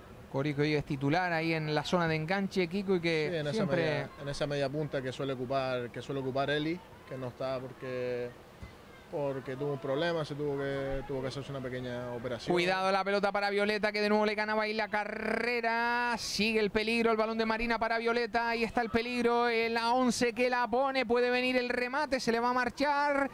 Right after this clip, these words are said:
Speaker 1: No se le marcha, sí, al final se le marchó la pelota. Balón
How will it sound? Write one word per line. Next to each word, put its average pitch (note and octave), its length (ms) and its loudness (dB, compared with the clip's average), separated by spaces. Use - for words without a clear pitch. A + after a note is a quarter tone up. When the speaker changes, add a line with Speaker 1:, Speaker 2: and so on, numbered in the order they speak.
Speaker 1:
No B3 200 6
se B3 160 2
le A#3+ 120 0
marcha, D4 400 0
sí, G3 220 2
al E3+ 140 0
final G3+ 280 0
se G3 120 0
le A3+ 80 2
marchó A#3+ 320 0
la B3+ 120 2
pelota. B3+ 600 0
Balón G#3+ 460 0